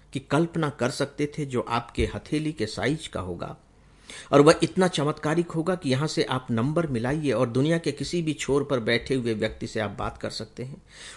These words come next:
और ऐसे बात कर सकते हैं जैसे कि वह आपके बगल में बैठा हुआ हो? केवल बात ही नहीं कर सकते हैं बल्कि आप उसका चेहरा भी देख सकते हैं, बातचीत करते हुए एक दूसरे के चेहरे भी देखे जा सकते हैं,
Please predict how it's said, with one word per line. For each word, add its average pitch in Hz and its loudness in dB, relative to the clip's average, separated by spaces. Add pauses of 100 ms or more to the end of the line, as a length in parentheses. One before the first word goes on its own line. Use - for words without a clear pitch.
और 127 2
ऐसे 156 6
बात 156 4
कर 160 2
सकते 160 -4
हैं 175 -2
जैसे 127 0
कि 143 -4
वह 127 0
आपके 117 -4
बगल 107 -2
में 156 -4
बैठा 165 -4
हुआ 113 -10
हो? 117 -16 (460)
केवल 120 6
बात 110 2
ही 151 -4
नहीं 180 0
कर 185 0
सकते - -6
हैं 101 -6 (180)
बल्कि 135 2
आप 120 2
उसका 117 -4
चेहरा 127 -4
भी 135 -2
देख 117 -2
सकते - -8
हैं, 101 -4
बातचीत 135 0
करते - -2
हुए 131 2
एक 117 -2
दूसरे 139 -4
के 120 -6
चेहरे 180 -4
भी 151 -4
देखे 92 -6
जा - -10
सकते - -16
हैं, - -20